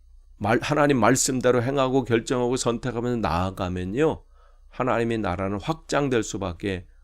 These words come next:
없습니다. 오늘도 저와 여러분이 그러한 모습으로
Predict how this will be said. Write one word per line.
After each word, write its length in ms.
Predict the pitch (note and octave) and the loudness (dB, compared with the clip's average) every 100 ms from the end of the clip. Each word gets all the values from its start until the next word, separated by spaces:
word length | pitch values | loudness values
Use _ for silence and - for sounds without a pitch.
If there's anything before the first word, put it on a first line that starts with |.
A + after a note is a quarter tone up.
| - | -14
없습니다. 840 | - E2+ - G#2+ F2 C2+ - - - - - - - - - | -8 -8 -6 -8 -8 -10 -14 -20 -20 -20 -20 -20 -20 -20 -10
오늘도 320 | A2 G#2+ G2 F#2 | -2 -2 0 -2
저와 360 | G#2+ G2+ G2 | 0 2 2
여러분이 540 | G2+ A2+ F#2+ E2+ C#2 - - - - - - - - | 4 2 0 -4 -8 -14 -20 -20 -20 -20 -20 -20 -8
그러한 480 | A2 F#2+ F2 E2 | -2 0 0 -2
모습으로 580 | F#2 B2 - G#2+ F#2+ - | 0 0 0 -2 -6 -10